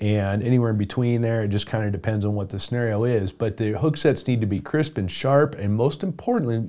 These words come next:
you need to hold them tight because you are using a little bit of a stiff rod. You've got no stretch line. So when I jerk at this end, you have to be really careful to hold that rod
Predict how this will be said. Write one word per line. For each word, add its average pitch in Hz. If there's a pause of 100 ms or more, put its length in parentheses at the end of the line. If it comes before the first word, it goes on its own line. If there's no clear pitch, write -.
you 110
need 117
to -
hold 160
them 117
tight 123
because 123 (360)
you 104
are 123
using 175
a 156
little 156
bit 160
of 147
a -
stiff 160
rod. 104 (380)
You've 107
got 101
no 104
stretch 139
line. 104
So 120
when 110
I 151
jerk 151
at 107
this 156
end, 110
you 110
have 117
to -
be 104
really 120
careful 202
to 107
hold 156
that 127
rod 123